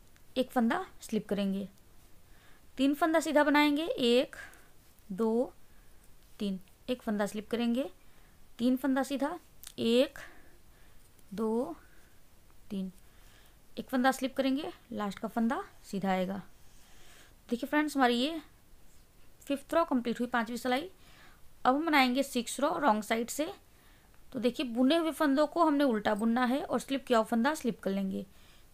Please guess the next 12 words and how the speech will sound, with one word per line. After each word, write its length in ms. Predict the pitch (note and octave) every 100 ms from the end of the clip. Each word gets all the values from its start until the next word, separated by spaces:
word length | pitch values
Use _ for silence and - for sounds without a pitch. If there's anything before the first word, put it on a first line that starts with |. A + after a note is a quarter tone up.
| -
देखिए, 280 | G#3+ - E4+
तीन 220 | C#4 B3
फंदे 240 | C4+ A#3+
उल्टे, 260 | C4+ A#3+ C#4+
एक, 500 | A4+ A#3+ A#3 C#4 - - - - - - - - -
दो, 440 | G3 A3 A3+ C#4+ - - - - - - - - - -
तीन, 240 | A3 A#3 F#4+ - - -
ये 80 | G#3+
वाला 120 | G#3
फंदा 240 | G3+ G#3+
स्लिप 220 | G3+ A3+ -
करेंगे, 400 | B3+ B3 C4+